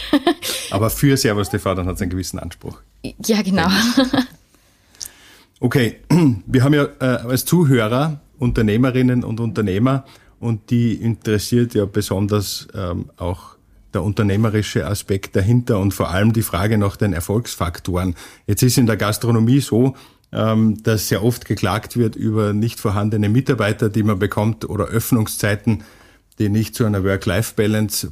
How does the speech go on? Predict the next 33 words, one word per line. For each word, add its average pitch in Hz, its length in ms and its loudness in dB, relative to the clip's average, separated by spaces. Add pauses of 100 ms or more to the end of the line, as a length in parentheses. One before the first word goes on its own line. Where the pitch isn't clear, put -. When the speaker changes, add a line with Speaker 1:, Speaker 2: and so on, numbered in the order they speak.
Speaker 2:
passen 101 420 -2
oder 107 280 0
Rohstoffkosten, 107 840 0
die 107 120 0
zu 101 140 -2
hoch 101 240 0
sind 110 300 0
oder 101 220 -2
nörgelnde 101 440 0
Kunden, 120 480 0 (340)
äh, 98 140 0
oder 98 320 -2
Ein-Stern-Bewertungen 98 1000 0
auf 85 200 -6
YouTube 113 400 0
oder, 101 280 -2
oder, 95 300 -2
oder, 95 240 -2
oder. 123 320 0
Ja, 110 80 -2
da 120 100 0
gibt's - 300 -4
ganz 107 220 -2
viele 107 220 0
Gründe, 117 420 2 (520)
ähm, 95 320 -2
eigentlich 95 300 -2
nicht 104 240 -2
in 98 80 -2
die 90 100 -4
Gastro - 400 -8
zu - 140 -12
gehen. 85 300 -8